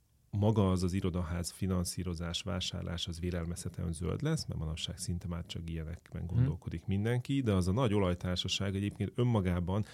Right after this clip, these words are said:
Speaker 1: hát, eléggé tudja szernye-, szennyezni a környezetet. És ezért, ö, komplexebb egy vállalatnak a minősítése,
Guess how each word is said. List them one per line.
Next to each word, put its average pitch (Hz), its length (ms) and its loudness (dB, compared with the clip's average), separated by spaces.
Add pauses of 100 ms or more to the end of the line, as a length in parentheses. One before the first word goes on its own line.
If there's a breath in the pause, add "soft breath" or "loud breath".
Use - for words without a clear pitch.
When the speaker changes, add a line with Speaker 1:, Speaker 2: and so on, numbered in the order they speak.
(240 loud breath)
Speaker 1:
hát, 98 140 0
eléggé 90 400 2 (100)
tudja 87 240 -6
szernye-, 85 380 -4
szennyezni 85 540 -2
a 90 80 -6
környezetet. 85 720 -6 (720 soft breath)
És - 160 -2
ezért, 113 460 4
ö, 95 500 4 (260)
komplexebb 92 600 2
egy 90 100 0
vállalatnak 90 580 -2
a 87 40 -2
minősítése, 95 1040 -2